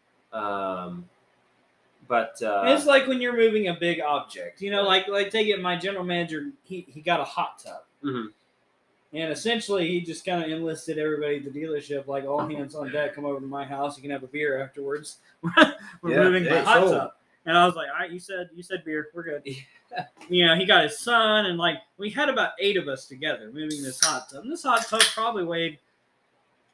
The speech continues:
Speaker 2: realistically, six hundred pounds.
Speaker 1: Yeah.
Speaker 2: It wasn't what I'd call the heaviest hot tub on the planet.
Speaker 1: But it was still a heavy hot tub.
Speaker 2: It was still pretty heavy. But,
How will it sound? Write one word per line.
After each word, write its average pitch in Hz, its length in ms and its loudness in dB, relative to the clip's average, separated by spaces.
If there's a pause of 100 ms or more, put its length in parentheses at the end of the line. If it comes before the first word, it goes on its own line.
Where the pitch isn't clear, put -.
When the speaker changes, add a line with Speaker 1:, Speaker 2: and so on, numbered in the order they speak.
(200)
Speaker 2:
realistically, 190 720 2
six 156 200 -8
hundred 147 200 -8
pounds. - 400 -20 (160)
Speaker 1:
Yeah. 92 160 -12 (840)
Speaker 2:
It 170 100 -2
wasn't 226 200 4
what 214 120 2
I'd 196 180 4
call 190 160 0
the 139 80 -4
heaviest 190 420 -4
hot 202 220 -2
tub 208 160 -4
on 202 80 -8
the 196 80 -10
planet. 202 360 -10 (580)
Speaker 1:
But 175 120 -2
it 185 80 2
was 180 140 -4
still 175 180 0
a 143 60 2
heavy 135 180 -2
hot 113 220 -4
tub. - 120 -14
Speaker 2:
It 208 40 4
was 226 80 0
still 233 160 0
pretty 190 160 0
heavy. 180 300 0 (600)
But, 214 240 8